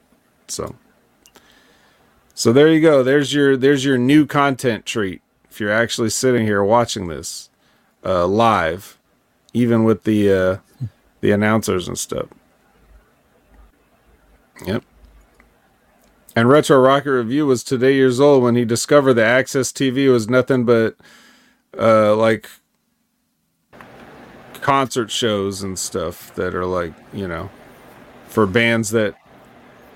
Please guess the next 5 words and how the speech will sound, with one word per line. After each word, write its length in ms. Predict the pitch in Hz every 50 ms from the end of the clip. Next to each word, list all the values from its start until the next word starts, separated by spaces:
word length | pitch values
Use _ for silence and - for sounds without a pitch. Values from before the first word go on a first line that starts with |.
| - - - - - - -
our 280 | 131 147 156 156 143 127
parents 540 | - - 127 113 104 101 98 98 - -
would 160 | 101 101 90 87
know. 380 | 90 87 82 82 82 92 92 - _ _ _ _ _ _ _ _ _ _ _ - - - _ _ - - _ _ _ _ _ _ _ _ _ _ _ _ _ _ _ _ _ _ _ _ _ _ _ _ _ _ _ _ _ _ _ _ _ _ _ _ _ 370 -
Um, 600 | 107 98 95 92 92 90 87 85 85 90 92